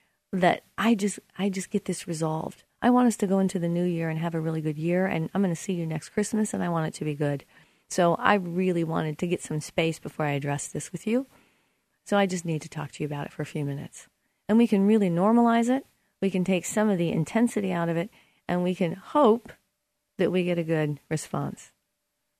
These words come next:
So we're gonna also, as we do that, as we give ourselves some distance, that we keep the big picture in mind.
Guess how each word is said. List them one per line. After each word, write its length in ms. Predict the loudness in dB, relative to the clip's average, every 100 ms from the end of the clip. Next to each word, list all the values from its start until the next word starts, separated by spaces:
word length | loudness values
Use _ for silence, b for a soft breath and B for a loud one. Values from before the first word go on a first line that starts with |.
| _ _ _ _
So 160 | 2 4
we're 60 |
gonna 180 | 6 4
also, 680 | 4 4 2 0 2 0 -2 _ _ _ _ _ _ _
as 220 | 4 4 6
we 140 | 4
do 260 | 4 4 4
that, 120 | 2
as 140 | 2
we 80 | 2
give 140 | 2
ourselves 280 | 0 -2 -4
some 160 | 0 0
distance, 580 | 0 -2 -4 -6 -12 -14 -2
that 120 | 2
we 120 | 2
keep 380 | 0 -2 0 0
the 100 | 0
big 220 | -2 -2
picture 380 | -2 -6 -2 -2
in 100 | 0
mind. 380 | 0 -2 -4 -8